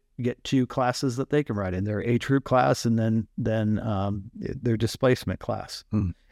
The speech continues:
Speaker 1: And, and so now all of a sudden you're getting two entry fees instead of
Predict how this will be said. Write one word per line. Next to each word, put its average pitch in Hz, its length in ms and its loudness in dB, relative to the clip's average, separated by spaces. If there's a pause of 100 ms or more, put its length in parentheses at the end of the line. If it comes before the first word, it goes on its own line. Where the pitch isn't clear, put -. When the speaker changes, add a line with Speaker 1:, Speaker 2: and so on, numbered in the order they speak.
(120)
Speaker 1:
And, 139 160 4 (140)
and 131 140 4
so 139 180 4
now 131 260 2
all 151 140 4
of 131 60 -2
a - 20 -6
sudden 127 260 2
you're 131 100 2
getting 123 200 -2
two - 200 0
entry 143 240 0
fees - 500 -10 (280)
instead 110 380 0
of 104 160 -2